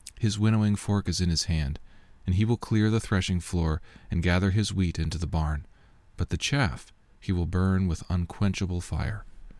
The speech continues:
Then Jesus came from Galilee to the Jordan to John to be baptized by him.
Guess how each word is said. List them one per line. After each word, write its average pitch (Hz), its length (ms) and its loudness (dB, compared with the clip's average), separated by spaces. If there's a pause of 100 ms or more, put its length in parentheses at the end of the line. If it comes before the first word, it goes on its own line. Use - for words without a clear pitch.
(920)
Then 143 200 2
Jesus 95 340 0
came 104 300 2
from 98 160 -2
Galilee 85 460 0
to - 120 -6
the 87 60 -2
Jordan 87 440 0
to - 120 -2
John 95 400 -2 (240)
to - 80 -2
be 92 100 4
baptized 87 560 0
by 76 120 0
him. 69 260 -2